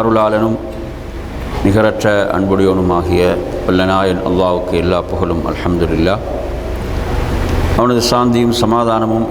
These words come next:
இவ்வையகத்துக்கு அருட்கொடையாக வந்துதித்த நமது உயிரிலும் மேலான இறுதி தூதர் முஹம்மது நபி ஸல்லல்லாஹு அலைஹி வஸல்லம் அன்னவர்கள் மீதும், அன்னவர்களின் வாழ்க்கை வழிமுறைகளை ஏற்று பின்பற்றி நடந்த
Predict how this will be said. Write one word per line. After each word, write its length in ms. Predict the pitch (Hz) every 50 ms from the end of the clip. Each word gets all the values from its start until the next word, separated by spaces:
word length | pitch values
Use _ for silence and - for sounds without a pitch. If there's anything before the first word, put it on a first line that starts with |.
| 104 104
இவ்வையகத்துக்கு 680 | 101 101 107 110 110 110 101 92 - 101 - - 101 101 98 -
அருட்கொடையாக 560 | 92 98 98 101 101 101 98 98 98 98 98 95 92
வந்துதித்த 440 | 92 95 95 95 92 90 - - - 104 104 107 110 - - - - - - - - - - - - - - - - - - - - - - - - - - - -
நமது 220 | 107 113 120 120 120 113
உயிரிலும் 380 | 120 123 123 120 117 117 113 110
மேலான 280 | 110 113 113 107 107 107 104 101
இறுதி 200 | 104 104 101 98 - 107
தூதர் 280 | 104 101 101 95 - - - - - - - - - - - - - - - - - - - - - - - - - - - - - - - - - - - - - - - -
முஹம்மது 280 | 113 113 104 101 107
நபி 160 | 101 98 -
ஸல்லல்லாஹு 600 | - 98 98 98 92 95 98 98 101 98 98 92 92
அலைஹி 220 | 95 98 92 92
வஸல்லம் 280 | 92 - - 95 95 90
அன்னவர்கள் 460 | 90 90 87 87 87 90 87 87 82
மீதும், 320 | 82 82 82 82 92 95 90 - 87 85 - - - - - - - - - - - - - - - - - - -
அன்னவர்களின் 480 | - 113 123 127 127 127 131 131 127
வாழ்க்கை 420 | 120 117 123 131 131 127 131 127 123
வழிமுறைகளை 760 | 117 117 123 123 123 120 120 120 120 113 120 120 120 120 110
ஏற்று 580 | 110 117 117 - - 120 117 117 110 120 - -
பின்பற்றி 400 | - 110 113 110 117 110 - 117
நடந்த 680 | 110 104 104 107 107 107 107 110 110 110 - - -